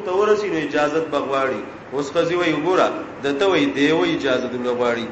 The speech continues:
ته خو راځه، ته خو زموږ چم کې وړوکی لوی شوی، نو وړوکی اوس لوی شوی دی که نه، اوس به،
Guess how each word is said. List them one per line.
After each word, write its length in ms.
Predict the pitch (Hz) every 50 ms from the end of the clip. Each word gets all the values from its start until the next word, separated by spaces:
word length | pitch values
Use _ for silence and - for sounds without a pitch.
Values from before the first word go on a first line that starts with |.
| - - - - - - - -
ته 100 | 180 185
خو 140 | 190 196 185
راځه، 320 | 170 160 151 143 - 170 - -
ته 60 | 240
خو 100 | 240 240
زموږ 240 | 226 214 214 220 208 -
چم 140 | - 214 214 214
کې 100 | 208 202
وړوکی 400 | 175 160 151 - 160 156 214 226 226
لوی 180 | 185 139 131
شوی، 200 | - - 120 120
نو 80 | 123 139
وړوکی 400 | 143 156 180 202 254 - - 196
اوس 160 | 190 180 -
لوی 180 | 165 160 165 170
شوی 200 | - - 220 -
دی 120 | - 214
که 100 | - - 101
نه، 60 | 117
اوس 100 | 143 143
به، 100 | 139